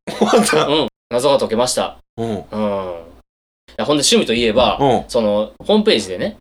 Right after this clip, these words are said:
Speaker 2: 今、
Speaker 1: はい。
Speaker 2: あの、
Speaker 1: うんうん。
Speaker 2: 公式ホームページあるけども、
Speaker 1: うん。
Speaker 2: その、まあ、曲を作ってあげるのはもちろんのこと、
Speaker 1: うん。
Speaker 2: ピクチャーっていう項目があるんですよ。
Speaker 1: ピクチャー。
Speaker 2: そう。
Speaker 1: はい。
Speaker 2: そこは写真とか絵とかを
Speaker 1: うん。
Speaker 2: 置いてある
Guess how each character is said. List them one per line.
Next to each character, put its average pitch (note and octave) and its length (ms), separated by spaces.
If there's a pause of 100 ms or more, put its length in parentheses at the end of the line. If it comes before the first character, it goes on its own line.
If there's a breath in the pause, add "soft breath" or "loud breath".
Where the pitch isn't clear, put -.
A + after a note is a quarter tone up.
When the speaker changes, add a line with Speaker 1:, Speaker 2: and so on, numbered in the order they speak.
Speaker 2:
今、 C3 120
Speaker 1:
は B2+ 200
い。 A#2+ 40
Speaker 2:
あ - 20
の、 A2 100
Speaker 1:
う A2 200
ん F#2 80
う - 20
ん。 - 20
Speaker 2:
公 D#3 140
式 D3+ 160
ホ E3 100
ー - 20
ム D#3+ 60
ペ - 80
ー A2+ 40
ジ G#2 80
あ G#2 60
る G#2 60
け B2 100
ど G2 120
も、 G#2+ 260
Speaker 1:
う C3 60
ん。 G#2+ 140 (400 loud breath)
Speaker 2:
そ A#2+ 60
の、 A2 720 (920)
ま D3+ 120
あ、 - 20
曲 A#3+ 540 (360)
を A3 220
作 F3 180
っ - 20
て - 140
あ B2 100
げ D3 100
る D#3 100
の C3 60
は G2+ 100
も G#2+ 140
ち A2 100
ろ C3 100
ん G2+ 60
の F#2+ 100
こ G#2 120
と、 G#2+ 320
Speaker 1:
う B2+ 60
ん。 - 20
Speaker 2:
ピ C#3 80
ク - 140
チ - 100
ャ - 60
ー - 60
っ - 40
て B2 100
い A2 40
う - 20
項 B2 180
目 A#2 160
が G#2+ 100
あ G2+ 60
る A2+ 60
ん A2 40
で G#2 60
す - 140
よ。 F2 220
Speaker 1:
ピ F3 140
ク F#3 140
チ C3+ 120
ャ F#2+ 140
ー。 - 40 (180)
Speaker 2:
そ A#2 380
う。 A2 40
Speaker 1:
は G#2 100
い。 F2 60 (800)
Speaker 2:
そ F#3 160
こ C4+ 100
は D4 120
写 G#3 140
真 D4 240
と D4+ 100
か G2 120
絵 B2 120
と C#3 100
か G#2 100
を G#2 220 (360)
Speaker 1:
う A2+ 40
ん。 A#2 40
Speaker 2:
置 B2 60
い A#2+ 60
て A#2+ 100
あ G2+ 60
る F#2 100